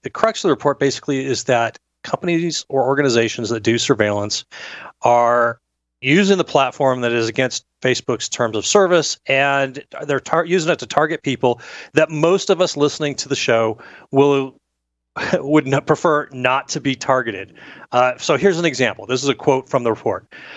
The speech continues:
Uh, "While these cyber mercenaries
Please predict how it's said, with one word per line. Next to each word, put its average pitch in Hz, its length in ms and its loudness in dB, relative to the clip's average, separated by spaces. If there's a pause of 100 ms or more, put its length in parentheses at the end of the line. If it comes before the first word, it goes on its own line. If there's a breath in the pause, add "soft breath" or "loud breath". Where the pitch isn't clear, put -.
(140 loud breath)
Uh, 135 240 2
"While 165 320 2
these 160 420 0
cyber 175 400 0
mercenaries 135 680 -2